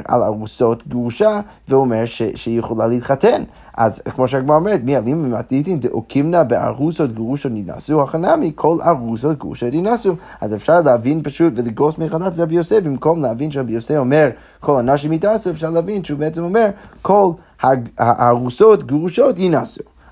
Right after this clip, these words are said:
אז זה אפשר לפתור, זה לא באמת בעיה. אה, אלא מסיפא, אולי אתה תרצה להגיד שיש בעיה מהסיפא. למה דקתני כתוב באותה הברייתא, "כולן לא יינשאו עד שיהיו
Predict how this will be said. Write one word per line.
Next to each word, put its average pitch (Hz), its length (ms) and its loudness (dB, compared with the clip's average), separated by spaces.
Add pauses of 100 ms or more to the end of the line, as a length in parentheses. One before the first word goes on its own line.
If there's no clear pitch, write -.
אז 127 120 0
זה 214 180 6
אפשר 185 220 2
לפתור, 165 400 -2 (140)
זה 196 140 2
לא 175 100 4
באמת 147 320 0
בעיה. 113 340 2 (320)
אה, 123 300 4
אלא 175 140 4
מסיפא, 147 460 -2
אולי 110 220 -4
אתה 139 140 -6
תרצה 143 240 -6
להגיד 151 400 2
שיש 143 260 -2
בעיה 139 240 2
מהסיפא. 120 520 -2
למה 123 260 -4
דקתני 123 380 -2
כתוב 147 260 -4
באותה 104 280 0
הברייתא, 143 460 4 (340)
"כולן 151 540 4 (480)
לא 131 380 4
יינשאו 139 580 0
עד 147 300 2
שיהיו 113 720 -4